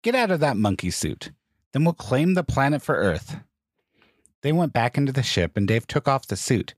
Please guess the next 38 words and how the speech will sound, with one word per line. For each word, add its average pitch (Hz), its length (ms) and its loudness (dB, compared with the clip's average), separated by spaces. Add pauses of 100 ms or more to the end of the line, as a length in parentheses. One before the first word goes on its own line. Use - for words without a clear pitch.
(340)
hanging 175 260 0
it 160 100 -4
carefully 107 440 0
in 101 80 4
its 92 180 0
locker. - 400 -4 (960)
Both 190 260 0
men 107 380 2
strapped - 400 -2
on 131 120 2
holsters 85 520 -4
and 110 120 2
drew 113 140 2
stun 113 360 0
guns 98 340 0
from 101 200 0
the 107 100 2
munitions 101 600 0
locker. - 440 -4 (580)
They 139 100 -4
checked 185 300 -4
the 226 80 -8
charges 98 440 0
in 104 120 2
their 95 140 2
weapons, 107 640 -2 (180)
holstered 190 460 0
them, 110 240 0 (360)
and 170 140 0
stepped - 300 -2
out 117 300 0
into 113 220 0
the 110 100 2
Martian 101 380 2
night. - 380 -6 (1000)
It 147 100 -2
was 185 220 0
cold, 135 580 0